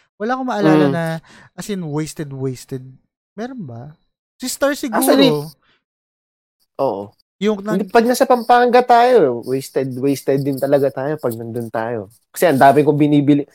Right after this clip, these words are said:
Speaker 2: Di ba, pag lumalabas tayo, ang dami natin binibiling beer.
Speaker 1: Oo.
Speaker 2: Tapos,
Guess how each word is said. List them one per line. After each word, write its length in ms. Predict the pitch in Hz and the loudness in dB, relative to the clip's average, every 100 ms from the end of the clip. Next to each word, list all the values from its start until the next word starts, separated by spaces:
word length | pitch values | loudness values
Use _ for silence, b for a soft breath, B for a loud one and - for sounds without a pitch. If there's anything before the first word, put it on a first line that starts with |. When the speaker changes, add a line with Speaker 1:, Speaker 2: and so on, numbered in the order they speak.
| b | b
Speaker 2:
Di 140 | - 151 | 0 4
ba, 160 | 190 | 4
pag 140 | 190 151 | 4 2
lumalabas 640 | 139 139 143 139 139 139 | 2 0 0 2 2 2
tayo, 320 | - 127 147 165 | 0 0 0 0
ang 80 | |
dami 180 | 131 123 | -2 -2
natin 220 | 123 127 | -4 -6
binibiling 480 | 117 117 113 113 113 | -6 -4 -4 -4 -6
beer. 380 | 107 110 104 107 | -6 -6 -6 -8
Speaker 1:
Oo. 400 | 151 139 127 123 - _ _ _ | -14 -14 -14 -18 -20 _ _ _
Speaker 2:
Tapos, 640 | - 117 127 120 - - | -8 -6 -2 -4 -4 -18